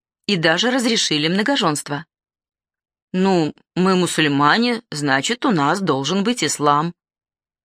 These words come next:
«Конечно», фыркнула Яна, «не католицизм же». «Я не про ислам спрашиваю, а про многоженство.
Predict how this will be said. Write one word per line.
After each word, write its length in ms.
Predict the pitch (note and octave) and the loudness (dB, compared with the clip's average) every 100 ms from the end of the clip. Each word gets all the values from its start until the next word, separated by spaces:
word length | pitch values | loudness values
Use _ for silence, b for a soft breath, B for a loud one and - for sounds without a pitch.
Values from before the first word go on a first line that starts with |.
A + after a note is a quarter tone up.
| _ - | _ -2
«Конечно», 540 | D#4+ C4 D#3+ - C#3 _ _ - | 2 2 0 -4 -12 _ _ -2
фыркнула 420 | G3+ - D#3+ D#3+ | -2 0 2 2
Яна, 400 | E3 D#3+ C#3 b b _ - | 2 2 0 b b _ 0
«не 200 | A3+ A3 | 2 2
католицизм 680 | A#3+ A#3 G#3+ - G#3+ F#3 | 0 0 0 -2 -2 -2
же». 200 | D#3+ C3+ - _ _ _ _ _ _ _ _ _ _ - | -2 -4 -10 _ _ _ _ _ _ _ _ _ _ -8
«Я 280 | D#3+ E3 E3 | 0 2 2
не 120 | E3 | 0
про 240 | - E3 | 0 0
ислам 320 | C#3+ D#3 G3+ | 0 0 0
спрашиваю, 720 | A#3+ - F3+ D3 D3 C#3 C#3+ C#3+ B B B - | -2 -4 -2 -2 -2 0 -2 -2 B B B -2
а 140 | - F#3+ | 2 4
про 160 | B3 | 4
многоженство. 880 | C4 C#4+ F4+ F4+ F3 C#3+ - C#3 - | 2 2 0 0 -2 -2 -6 -6 -6